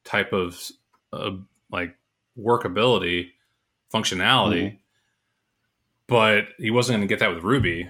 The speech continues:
Speaker 1: Ruby is never gonna do that. And he also loved testing. He was big on T D D.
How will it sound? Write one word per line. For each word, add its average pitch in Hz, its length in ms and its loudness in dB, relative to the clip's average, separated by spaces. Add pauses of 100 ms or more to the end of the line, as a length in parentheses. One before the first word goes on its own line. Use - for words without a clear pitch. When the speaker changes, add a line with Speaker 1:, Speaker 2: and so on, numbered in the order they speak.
(320)
Speaker 1:
Ruby 104 300 -2
is 90 120 -4
never 101 340 -4
gonna 85 180 -6
do 87 140 -8
that. 95 400 0 (420)
And 104 560 2
he 104 240 -2
also 117 300 2
loved 98 320 -2
testing. 98 440 -2
He 90 60 -4
was 87 120 -6
big 92 180 -2
on 92 140 -6
T 95 140 -8
D 90 160 -6
D. 127 320 -4